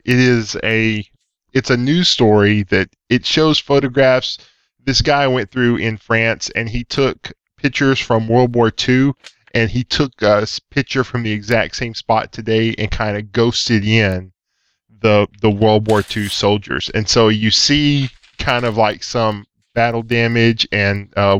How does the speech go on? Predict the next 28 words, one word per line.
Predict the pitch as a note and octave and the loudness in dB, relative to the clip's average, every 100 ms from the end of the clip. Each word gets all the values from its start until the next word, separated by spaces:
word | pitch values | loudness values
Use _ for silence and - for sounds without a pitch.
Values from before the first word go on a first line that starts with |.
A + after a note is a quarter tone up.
| G2+ | 0
World | A2 A2 | -2 0
War | A2 G#2+ | 0 -2
Two | - A2 | -4 -12
people | A2+ - A2 G#2+ - _ _ _ _ _ - | -14 -2 2 2 0 _ _ _ _ _ -2
in | C3 A#2+ | -2 0
the | |
middle | A#2 B2+ B2+ A#2+ A2+ - | 2 4 6 4 2 2
of | G#2+ G#2 G2+ - _ A#2 | 2 4 2 -4 _ -6
modern | A2+ G#2+ G#2+ G#2+ G2+ G2+ | 0 2 2 -2 -6 -12
cities | - G2+ A2 G2+ | -16 -16 -16 -18
in | G2 | -14
France. | G2 F#2+ - - - _ | -10 -8 -8 -14 -16 _
And | A2 B2 | -4 -2
it's | B2+ - | -4 -4
just | C#3+ - | -4 -2
an | B2 - | -2 0
interesting, | C#3 D3+ - E3 C#3+ C3 - C3 B2 A#2+ A#2 - | -2 -2 0 2 2 0 -4 -4 -2 -4 -6 0
there's | A#2 - | 0 0
ten | - C#3+ | -2 -4
photos | C3+ B2 B2 A#2+ A#2+ | 0 2 4 2 2
you | A#2 A2 | -4 -10
can | A2 | -2
go | A#2 | 0
through | - A#2+ | 2 -2
and | A2 | -2
click | - A#2 A2+ | -2 -2 0
on | A2+ | 2
'em. | A2+ | 2